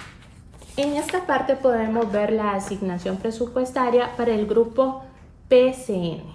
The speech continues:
que también es un monto de once mil dólares. Esta es la notificación para el grupo parlamentario Arena.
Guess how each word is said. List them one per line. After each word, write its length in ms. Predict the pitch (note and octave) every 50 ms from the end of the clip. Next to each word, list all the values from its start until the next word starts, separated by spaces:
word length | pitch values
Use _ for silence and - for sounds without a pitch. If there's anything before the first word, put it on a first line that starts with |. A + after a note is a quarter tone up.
| - - - - - - - - - - -
que 100 | A#3 A3
también 540 | A3 A3+ A3 G#3+ G3 F#3 G#3 G#3+ A#3 A#3+ A#3
es 140 | A#3+ A3+ A3
un 160 | A3+ A3 A3
monto 300 | G#3 G#3 G#3 G#3 A#3 A3
de 100 | G#3 G#3 G3+
once 320 | F#3+ F3+ F3+ F3 - E3+
mil 280 | E3 E3 E3+ F3 F3 E3+
dólares. 560 | - - - - - - - - - - - - - - - - - - - - - - - - - - - - - - - - - - - - - - - - - - - - - - - - - - - - - - - - - - - - - - - - - - - - -
Esta 240 | B3+ B3 - D4
es 80 | C#4+ D4
la 80 | D#4 D4+
notificación 800 | D4 D4 C#4+ - D4 C#4 - B3+ - G#3 G3+ G#3 A#3 A3+ A#3 A#3
para 180 | - B3+ B3+
el 140 | A#3 G#3+ G3+
grupo 340 | A#3 A3+ B3 B3 B3 B3+ B3+
parlamentario 880 | - B3 A#3 A3+ G#3+ G#3 F#3+ F3+ F3+ F3+ G3 G3 G3 G#3 A3 G#3 G#3+ -
Arena. 420 | G3 F#3 E3+ F3 E3+ D#3 D3 D3+